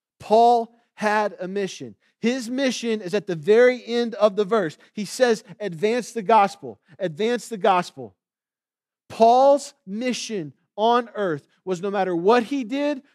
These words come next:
no matter how he spent his time, he wanted to make sure that he was advancing the gospel every single step of the way. This mission took Paul on several different missionary journeys. He would go out, he would visit one church,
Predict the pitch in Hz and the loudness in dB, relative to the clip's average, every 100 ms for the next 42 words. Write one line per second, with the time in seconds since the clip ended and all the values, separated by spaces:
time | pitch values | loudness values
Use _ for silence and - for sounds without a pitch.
0 | - 196 196 180 185 233 269 269 - 277 | -10 -4 -2 -2 0 0 0 -4 -8 -8
1 | 269 269 254 - 240 220 196 _ _ 233 | -6 -6 -8 -2 0 0 -4 _ _ -4
2 | 277 285 277 247 269 240 240 214 - 233 | -2 -2 -4 -4 -8 -2 -2 -4 -8 -6
3 | 214 180 170 233 269 247 226 220 175 170 | -6 -8 -6 -6 -6 -8 -8 -8 -8 -8
4 | 214 233 - 240 233 - _ 175 185 151 | -6 -8 -8 -8 -8 -12 _ -8 -6 2
5 | 185 190 - 208 196 - 160 196 220 226 | 2 2 -2 -2 -4 -4 -6 -2 -2 -2
6 | 214 - 233 220 196 - 220 196 202 180 | -12 -12 -10 -6 -6 -2 0 0 -2 -8
7 | 175 170 127 _ _ 180 233 - 240 277 | -2 -2 -2 _ _ -2 -2 -2 -6 -6
8 | - 254 - 233 - - 240 208 - _ | -6 -12 -6 -6 -6 0 2 2 -4 _
9 | 196 196 - 233 254 254 247 247 226 220 | -12 -10 -2 -2 -2 -6 -8 -8 -8 -10
10 | 220 220 202 196 170 190 160 123 - _ | -10 -10 -8 -8 -8 -8 -10 -14 -20 _
11 | _ 202 190 165 233 226 226 262 262 _ | _ -4 -4 2 4 6 6 4 0 _
12 | _ 220 208 175 226 196 190 220 247 - | _ -8 -8 -2 -2 -2 -6 -6 -6 0
13 | 277 208 | 0 0